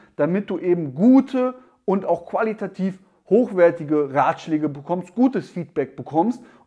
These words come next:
um eben wirklich dann aufs nächste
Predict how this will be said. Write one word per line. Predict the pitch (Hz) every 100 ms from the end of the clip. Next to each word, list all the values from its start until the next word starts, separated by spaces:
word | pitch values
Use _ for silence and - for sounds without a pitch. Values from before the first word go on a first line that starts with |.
| _
um | 208 226 214
eben | 190 196 165
wirklich | 175 180 175 170
dann | 156 151 165 - _ -
aufs | 123 160 160 - _
nächste | 139 160 151 -